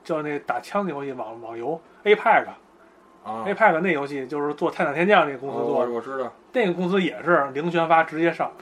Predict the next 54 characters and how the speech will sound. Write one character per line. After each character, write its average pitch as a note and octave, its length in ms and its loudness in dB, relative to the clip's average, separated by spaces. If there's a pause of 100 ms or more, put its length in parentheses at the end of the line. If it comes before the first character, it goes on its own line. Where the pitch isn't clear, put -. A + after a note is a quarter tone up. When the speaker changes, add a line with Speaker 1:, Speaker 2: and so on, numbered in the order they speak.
(160)
Speaker 2:
直 B2+ 140 -8
接 C3 160 0
上 A2+ 280 -4
是 G#2 60 -12
吗？ G2+ 80 -14
Speaker 1:
对。 B2+ 100 -10 (400)
Speaker 2:
哦， C#3+ 180 -12 (180)
哦。 C#3+ 80 -16 (680)
反 C#3+ 140 -6
正 F3+ 80 -8
就 G#3+ 60 -8
是， G#3+ 120 -8
而， A3+ 340 4
而 G3 40 2
且 A3+ 420 -2
Apex G#3 360 -2
不 D#3+ 100 -4
是 D#3+ 60 -6
现 E3+ 120 -4
在 D3+ 100 -4
也 G2 180 -8
是 B2+ 80 -10
照 C#3+ 140 -4
样 C3 120 -6
挺 A2+ 240 -12
火 G#2 160 -8
的 F#2+ 60 -18
吗？ G2 180 -20
Speaker 1:
对。 B2 100 -8 (160)
Speaker 2:
我 - 60 -6
觉 F3 80 -2
得 A3+ 40 2
这 B3 100 -2
种 F#3+ 120 0
选 G#3 240 -4
择 G#3 100 2
策 G3+ 200 -2
略 D#3 180 2
还， D3+ 220 -2
还 G3 140 -4
挺， - 180 -16 (280)
真 G#3+ 80 -2
的 G3+ 60 -4
挺 B2 160 -10
牛 G2 100 -12
逼 G3 60 -6
的。 D#3+ 60 0
Speaker 1:
哎， G#2 80 -4
主 A#2 120 -4
要 D3+ 120 2
是 F#3 60 -2
你 F#3 140 2
得 G3 140 2
有， C3 480 2